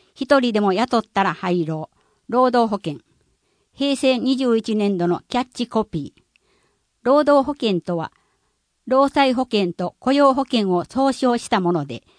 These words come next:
社員、従業員、アルバイトなど、労働者を一人でも雇い入れた事業主は、自主的に加入手続きをして、労働保険料を申告、納付することが義務付けられています。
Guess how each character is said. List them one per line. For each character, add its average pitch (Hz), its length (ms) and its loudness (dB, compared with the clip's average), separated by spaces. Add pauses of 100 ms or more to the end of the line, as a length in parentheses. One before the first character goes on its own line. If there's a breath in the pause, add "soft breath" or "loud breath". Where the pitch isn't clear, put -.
(160 soft breath)
社 247 240 -2
員、 233 300 -2 (220)
従 254 280 0
業 233 240 2
員、 147 240 -4 (160)
ア 220 100 -4
ル 262 140 0
バ 247 120 0
イ 185 100 -2
ト 170 120 -4
な 170 160 -4
ど、 165 160 -10 (320 soft breath)
労 269 260 4
働 262 220 2
者 190 140 0
を 170 60 -2
一 262 280 -2
人 233 120 -2
で 208 80 -2
も 180 120 2
雇 247 300 -2
い 247 160 -2
入 240 40 -2
れ 214 120 2
た 175 160 -4
事 208 160 -2
業 247 220 2
主 165 320 -4
は、 127 160 -12 (340 soft breath)
自 208 100 -6
主 247 160 -6
的 247 260 0
に 254 280 -4
加 220 160 -2
入 233 200 0
手 240 140 -2
続 226 240 -4
き 190 200 -2
を 170 100 0
し - 100 -12
て、 - 220 -10 (200 soft breath)
労 277 280 2
働 269 260 0
保 277 100 -2
険 254 260 -2
料 202 240 2
を 180 180 -4
申 269 320 -2
告、 240 380 -4 (100)
納 285 240 2
付 233 120 -2
す 233 140 -2
る 220 100 -2
こ 220 120 -2
と 196 140 -4
が 226 220 -2
義 226 100 -8
務 269 180 0
付 247 220 -2
け - 20 -2
ら 233 100 0
れ 226 140 -2
て 254 120 -4
い 220 100 -2
ま 180 120 -2
す。 - 240 -16